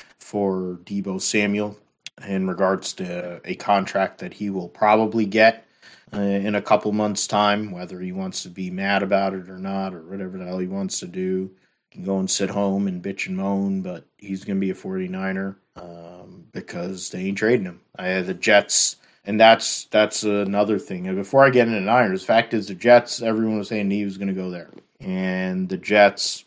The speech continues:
at number four pick Sauce Gardner,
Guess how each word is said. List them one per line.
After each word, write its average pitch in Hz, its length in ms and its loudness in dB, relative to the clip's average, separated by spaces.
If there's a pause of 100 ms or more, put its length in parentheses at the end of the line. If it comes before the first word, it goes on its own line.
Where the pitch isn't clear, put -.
(200)
at 95 200 4
number 98 300 0
four 101 560 0 (240)
pick 101 200 -4
Sauce 98 420 2
Gardner, 98 680 0